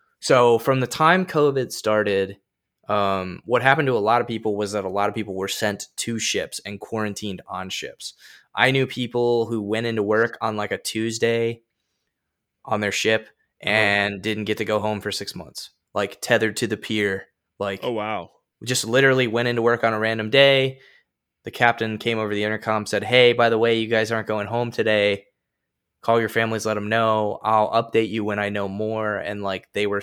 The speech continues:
Speaker 1: there for, like, six months, quote, quote unquote, quarantining. Um, literally ridiculous, like, literally ridiculous, like, completely batshit fucking insane. Like, to take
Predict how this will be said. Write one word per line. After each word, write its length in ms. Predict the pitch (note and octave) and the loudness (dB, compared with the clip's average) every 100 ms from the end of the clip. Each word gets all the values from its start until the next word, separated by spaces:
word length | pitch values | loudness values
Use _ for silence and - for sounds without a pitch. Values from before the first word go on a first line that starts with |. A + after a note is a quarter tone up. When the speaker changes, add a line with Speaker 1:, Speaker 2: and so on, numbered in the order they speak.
| - | -4
Speaker 1:
there 240 | G#2 G2 F#2 | -2 -2 -2
for, 140 | G2 | -10
like, 180 | F2 - | -12 -12
six 240 | - - - | -14 -14 -20
months, 340 | D2+ - - _ _ _ _ | -20 -18 -18 _ _ _ _
quote, 500 | - - A2 G#2+ - | -20 -2 0 0 0
quote 180 | A2+ G2+ | -2 0
unquote, 260 | F#2+ G2 | -4 -10
quarantining. 760 | - G#2 F#2+ E2 - D2 B1+ - - _ _ - | -8 -8 -8 -10 -16 -16 -18 -20 -20 _ _ -4
Um, 400 | G#2 F2+ E2 - _ _ _ _ _ _ _ | -4 -4 -8 -18 _ _ _ _ _ _ _
literally 320 | B2 A#2+ A2 G2 | 0 2 0 -4
ridiculous, 500 | F#2+ G2 - - G#2 | -8 -10 -14 -14 -8
like, 160 | A2+ | -6
literally 720 | A#2 A#2+ D#3+ E3 D#3+ C3+ B2 G#2+ | -4 2 6 8 8 6 2 -4
ridiculous, 840 | G#2+ F#2+ - C3+ - - - - | -8 -12 -10 -10 -10 -20 -14 -10
like, 140 | A2 - | -10 -6
completely 800 | A#2+ G#2+ - D3 C#3+ B2+ A2 - _ _ | -8 -6 -2 0 0 -4 -4 -12 _ _
batshit 500 | B2 B2 - C3+ A#2+ | 2 2 2 0 -2
fucking 560 | - - A2+ - G#2+ F#2+ | -6 -4 -4 -4 -10 -10
insane. 580 | G2 - - F#2 C2 _ _ _ _ | -12 -8 -8 -10 -16 _ _ _ _
Like, 320 | G2 F#2 - - - - | -8 -8 -10 -20 -20 -8
to 100 | B2+ | -6
take 460 | - C3+ A2 - | 2 2 2 -4